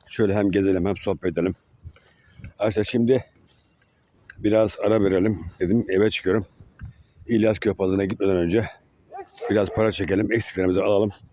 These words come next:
İlyas Köy Pazarı'ndan. Arkadaşlar böyle de bakın, dün söylemiştim. Pancaların dibini açtım. Şimdi alttan da açacağım. Temizlik yapacağım. Pancalar hem hava alsın,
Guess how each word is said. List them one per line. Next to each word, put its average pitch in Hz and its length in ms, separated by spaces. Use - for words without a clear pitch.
İlyas 98 200
Köy - 120
Pazarı'ndan. 90 500
Arkadaşlar 107 380
böyle 117 180
de 117 100
bakın, 110 280
dün 110 180
söylemiştim. 107 560
Pancaların 104 460
dibini 98 220
açtım. 95 400
Şimdi 110 280
alttan 107 420
da 98 40
açacağım. 92 340
Temizlik 90 300
yapacağım. 110 320
Pancalar 110 380
hem 110 80
hava 104 260
alsın, 110 280